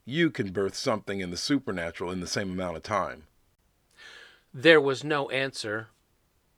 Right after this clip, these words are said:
Speaker 1: Now, I'm not trying to put a time limit on this, but my parents are also men and women of God. I'm tired of leaning on 'em,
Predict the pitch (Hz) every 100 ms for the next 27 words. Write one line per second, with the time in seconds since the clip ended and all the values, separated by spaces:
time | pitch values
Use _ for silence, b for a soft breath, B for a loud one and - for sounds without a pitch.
0 | _ _ _ _ _ 120 135 120 110 95
1 | _ _ _ _ _ _ 123 185 202 175
2 | 180 170 151 156 131 143 151 139 98 87
3 | 85 80 78 73 - - _ _ 101 113
4 | 101 87 _ _ _ _ _ _ 107 156
5 | - 147 123 - 104 117 151 - 110 104
6 | 104 95 90 95 92 90 82 90 78 67
7 | - _ _ _ _ _ _ _ _ -
8 | 151 208 107 101 113 110 151 180 107 87
9 | 76 67